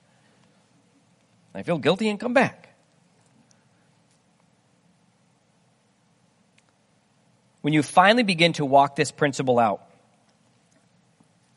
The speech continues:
<laughs> it's so hard. We were, we were talking about this the other day. You don't understand the blessing that comes from this when you're not there.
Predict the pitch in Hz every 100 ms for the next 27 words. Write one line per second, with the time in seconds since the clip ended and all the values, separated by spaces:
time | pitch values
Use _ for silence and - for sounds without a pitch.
0 | - - - - _ _ _ _ _ _
1 | _ _ _ _ _ _ _ _ _ -
2 | 185 - - 226 254 240 - 202 175 131
3 | 117 117 139 156 151 190 165 - 202 180
4 | 156 165 - 147 131 117 92 - - _
5 | - _ _ _ _ _ _ _ _ 196
6 | 190 147 123 254 294 - 220 214 156 -
7 | - 202 185 147 127 160 160 165 131 -
8 | 156 143 - 120 107 120 117 117 - 101